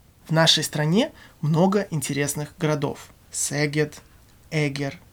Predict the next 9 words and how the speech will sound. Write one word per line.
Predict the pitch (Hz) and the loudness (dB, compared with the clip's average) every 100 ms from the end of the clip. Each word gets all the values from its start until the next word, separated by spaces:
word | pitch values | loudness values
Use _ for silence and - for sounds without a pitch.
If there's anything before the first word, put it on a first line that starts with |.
| - - | -20 -14
Дебрецен, | 135 139 131 135 135 - 135 139 - - _ - - - | -4 -2 -2 -4 -6 -6 -8 -10 -16 -20 _ -20 -20 -6
Токай, | - 147 139 147 143 - - - - - - - | 0 0 0 -6 -6 -12 -20 -20 -20 -20 -20 -2
Мишкольц, | 156 143 - 147 143 - - - - - | 0 0 -2 -6 -6 -10 -12 -20 -20 -14
Шопрун, | - - 156 151 151 143 - - - | -4 2 2 2 -6 -6 -12 -20 -20
Секешфахервар, | - - - 151 147 143 - 135 - 139 139 139 - - - - - | -16 -6 0 0 0 -4 -4 -6 -8 -8 -6 -8 -12 -20 -20 -20 -8
Печ. | 87 - - - - - - - - | -8 -6 -10 -14 -18 -20 -20 -20 -10
Каждый | - 196 220 214 | 0 0 2 -2
из | 202 | 0
них | 185 180 180 | 0 0 -4